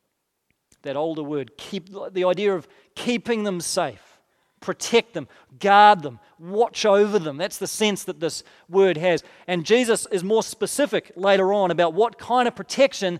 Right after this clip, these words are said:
he's asking for, for his disciples. In verse fifteen, he says, "My prayer is not that you take them out of the world, but that you protect them from the evil one." That's, of, of all the things Jesus could pray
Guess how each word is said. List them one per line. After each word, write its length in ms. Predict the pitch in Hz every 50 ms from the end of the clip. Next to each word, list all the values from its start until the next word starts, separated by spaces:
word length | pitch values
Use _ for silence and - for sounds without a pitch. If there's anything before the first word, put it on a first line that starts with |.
| - _ _
he's 160 | - 185 185
asking 380 | 202 196 208 - - - 190 170
for, 240 | - 170 165 180 - - _ _
for 140 | - 180 180
his 120 | 185 165
disciples. 600 | - 170 156 - 196 190 190 185 180 170 156 - -
In 120 | 160 165
verse 200 | 160 202 220 208
fifteen, 360 | - 233 190 - - 208 202
he 80 | 190 190
says, 200 | - 196 185 165
"My 140 | 170 180 170
prayer 380 | 160 - - 202 214 220 220
is 120 | 202 175 160
not 260 | 190 214 233 247 190
that 100 | 220 214
you 80 | 208 196
take 260 | - 214 202 202 -
them 140 | 190 180 -
out 180 | 202 202 214 214
of 120 | 214 185
the 80 | 202 180
world, 300 | 156 170 170 170 175 - - - - _ _
but 140 | - 185 185
that 120 | 185 190
you 120 | 185 185 190
protect 480 | 190 - 190 - - 208 220 220 214
them 180 | - 208 202 185
from 640 | - - - - - 214 220 220 226 226 233 233 214 - _ _ _ _ 151
the 200 | 170 196 202 - -
evil 360 | 214 214 220 214 180 180 160 151
one." 340 | 156 151 139 123 107 101 - _ _ _ _ _ _ _ _ _ _ _ _ _ _ _ _ _ _ - - -
That's, 220 | - 175 196 - -
of, 200 | - 233 208 196
of 220 | 226 - 208 170
all 160 | 240 269 277
the 60 | 285 269
things 260 | - 247 220 180 151
Jesus 320 | - 190 175 165 156 -
could 120 | - 165 -
pray 280 | - 160 131 117 107